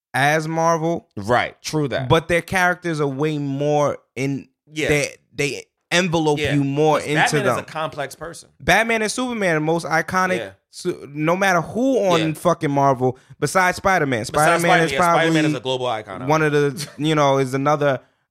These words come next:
Speaker 1: iconic. But Batman, Superman, probably number one.
Speaker 2: Yeah.
Speaker 1: Number one and number two right there.
Speaker 2: Possibly,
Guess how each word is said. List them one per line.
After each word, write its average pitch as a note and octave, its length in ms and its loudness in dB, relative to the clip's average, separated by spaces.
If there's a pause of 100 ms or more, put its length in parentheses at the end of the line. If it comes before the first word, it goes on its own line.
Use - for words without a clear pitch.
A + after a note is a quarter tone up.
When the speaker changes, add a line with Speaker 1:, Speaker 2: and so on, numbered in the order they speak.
Speaker 1:
iconic. C#3 520 0
But C3+ 340 0 (120)
Batman, F#3 340 2
Superman, F#3+ 680 -4 (200)
probably E3+ 280 2
number D#3+ 200 -2
one. D#3 220 0 (220)
Speaker 2:
Yeah. A2+ 200 -6
Speaker 1:
Number D3 240 0
one D#3 120 2
and D3+ 80 -2
number D3 120 -4
two D#3+ 180 -4
right B2+ 180 -4
there. A#2+ 140 -16
Speaker 2:
Possibly, B2 400 -8